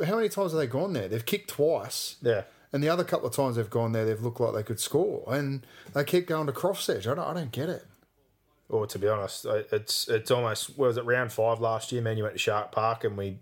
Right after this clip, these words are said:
Speaker 2: basically looked and they just started isolating Croft and not giving him the ball. It got to the point that night where they didn't trust him.
Speaker 1: I
Speaker 2: I thought that was forward.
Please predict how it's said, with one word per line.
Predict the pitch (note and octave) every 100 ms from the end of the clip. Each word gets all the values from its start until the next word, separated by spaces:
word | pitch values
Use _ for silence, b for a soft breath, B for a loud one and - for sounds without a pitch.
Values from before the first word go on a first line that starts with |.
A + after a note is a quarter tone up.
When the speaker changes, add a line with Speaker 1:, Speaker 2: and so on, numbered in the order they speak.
| -
Speaker 2:
basically | G#2 G2 - G2
looked | G2+ G#2 G#2
and | F#2+
they | F#2+ G2 -
just | G2+
started | - G#2 G2 G2+
isolating | G#2+ - A2+ A2 A2+
Croft | A#2+ A2+
and | G#2
not | G2+ -
giving | A2
him | A#2+
the | A#2
ball. | B2+ C3 b b b b b b _ _
It | G#2
got | B2 A2+
to | G#2+
the |
point | F#2+ A#2 A2+
that | A2 A2
night | A2 A2
where | G#2+
they | G#2
didn't | G2
trust | - G#2 F#2
him. | F2 - - -
Speaker 1:
I | E3 - - - B B B B B B B _ -
Speaker 2:
I | A#2+
thought | C#3+
that | G#2
was | F#2+
forward. | - G2+